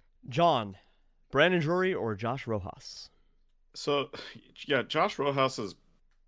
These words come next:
Speaker 2: pitcher list page is just, like, red. And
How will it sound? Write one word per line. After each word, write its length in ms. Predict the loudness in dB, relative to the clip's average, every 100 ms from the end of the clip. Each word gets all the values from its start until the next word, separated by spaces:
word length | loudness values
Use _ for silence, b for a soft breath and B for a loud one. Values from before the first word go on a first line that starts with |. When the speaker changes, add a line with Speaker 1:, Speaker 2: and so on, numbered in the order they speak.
| _
Speaker 2:
pitcher 240 | -10 -6 -4
list 160 | -4
page 260 | -2 -2 -2
is 100 | -12
just, 240 | -16 -14
like, 160 | -14 -14 -16
red. 380 | -10 -6 -6 -8 b b _ _ _ _ _ _ _ _
And 460 | -6 -6 -6 -12